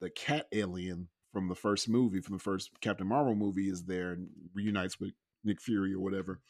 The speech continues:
And the cat apparently gave, had got kittens. So it's little alien kittens that can eat stuff and stuff, 'cause, you know, sometimes the cat,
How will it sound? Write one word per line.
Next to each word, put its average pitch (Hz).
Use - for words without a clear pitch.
And 123
the 117
cat 165
apparently 120
gave, 107
had 98
got 101
kittens. -
So -
it's 107
little 120
alien 120
kittens 92
that 110
can 110
eat 139
stuff -
and 95
stuff, 85
'cause, 95
you 101
know, 92
sometimes 107
the 92
cat, 107